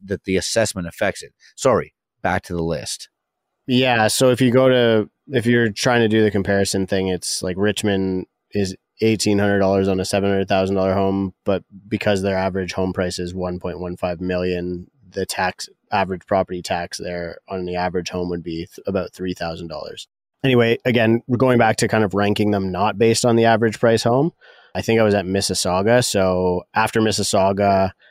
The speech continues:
Speaker 2: you would have Halifax, Brampton, Kitchener, Hamilton, London, and Oshawa. And Oshawa is the first one over four thousand dollars if you were to own a, a seven thousand, uh, sorry, seven hundred thousand dollar home. Then you have Oshawa, Ottawa,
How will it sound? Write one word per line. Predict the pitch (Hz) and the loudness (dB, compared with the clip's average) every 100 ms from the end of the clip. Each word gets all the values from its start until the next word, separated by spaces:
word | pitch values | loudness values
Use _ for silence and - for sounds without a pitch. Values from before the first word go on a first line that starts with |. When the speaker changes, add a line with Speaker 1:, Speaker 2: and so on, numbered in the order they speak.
| _ _ _ - | _ _ _ 0
Speaker 2:
you | 104 | 2
would | 98 | 2
have | 92 | 2
Halifax, | 107 110 110 104 - | 2 2 4 2 0
Brampton, | 92 101 101 98 101 98 95 - - | 0 0 2 0 0 0 -2 -6 -8
Kitchener, | - 107 - 104 98 95 | -2 0 2 2 2 0
Hamilton, | 92 - 101 101 - 95 90 | -2 -2 0 0 -2 -4 -4
London, | 87 98 98 98 95 90 85 - _ | -4 -2 0 0 0 -2 -6 -14 _
and | 104 95 - | -4 -4 -2
Oshawa. | 95 113 - 110 107 127 175 - | -2 0 0 2 2 2 0 -4
And | - 98 | -6 -4
Oshawa | 101 92 - 101 95 | -2 -2 0 0 2
is | 92 87 | 0 -4
the | - | -6
first | - 95 | -4 -2
one | 101 | 0
over | 95 95 90 | 0 0 -2
four | 107 131 | 2 2
thousand | 143 98 98 98 | 4 2 2 0
dollars | 92 87 95 135 - | -2 -2 0 0 -2
if | 101 | 0
you | 98 | 0
were | 95 - - | 0 -2 -8
to | 110 | -6
own | 98 95 | -4 -6
a, | 90 - _ - - _ | -8 -12 _ -20 -20 _
a | 98 90 | -2 0
seven | - 92 92 | 0 0 0
thousand, | 90 90 90 87 87 82 - _ _ _ _ _ _ _ - - - | -2 -2 -4 -6 -8 -12 -18 _ _ _ _ _ _ _ -14 -6 0
uh, | 90 87 - | 0 0 -2
sorry, | 107 95 | -2 0
seven | 95 | 0
hundred | 95 92 85 | 0 0 -2
thousand | 90 87 90 | -2 -2 -4
dollar | 87 | -4
home. | 82 87 92 - - - _ _ | -4 -6 -6 -8 -14 -20 _ _
Then | 110 | 0
you | |
have | 104 | 2
Oshawa, | 104 107 110 104 98 | 2 2 4 4 4
Ottawa, | 82 101 110 98 95 104 | 4 4 4 4 2 2